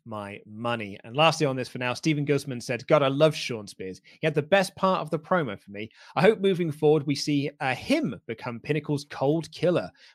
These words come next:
make him a hauntingly violent man, the Pinnacle's Iceman, essentially." I really love that. And I, I mean, to kind of echo what Malois, um, said as well, uh, uh, do apologize if I said that wrong. Um, I was, like, excited for Blood and Guts because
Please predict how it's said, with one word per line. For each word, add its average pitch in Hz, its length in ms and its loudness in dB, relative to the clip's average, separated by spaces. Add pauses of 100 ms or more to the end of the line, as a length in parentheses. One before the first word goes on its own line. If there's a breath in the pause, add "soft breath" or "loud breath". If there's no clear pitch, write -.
make - 160 0
him 139 80 -2
a 120 80 -4
hauntingly 147 760 0 (120)
violent 139 560 -2
man, 117 320 -6
the 98 80 -14
Pinnacle's 131 360 -10 (120)
Iceman, 107 520 -8
essentially." 87 520 -20 (100)
I 101 80 -14
really 135 260 4
love 113 280 -2
that. 92 200 -14
And 127 80 -2
I, 139 200 2
I 147 80 2
mean, 143 260 0 (200)
to 147 140 4
kind 180 160 2
of 151 80 0
echo 131 240 2
what 113 120 -2
Malois, 117 480 0 (100)
um, 107 300 -10
said 110 220 -8
as 107 140 -12
well, 110 240 -6
uh, 92 140 -10 (400 soft breath)
uh, 104 240 -6
do 117 100 -4
apologize 110 340 -6
if 104 60 -10
I - 40 -8
said 107 160 -12
that 101 120 -8
wrong. 110 220 -6 (520 soft breath)
Um, 120 340 0 (540)
I 190 280 2
was, 165 220 4
like, 143 180 6
excited 147 460 -2
for 143 80 -10
Blood 143 160 0
and 143 120 0
Guts 143 200 0
because 113 640 -6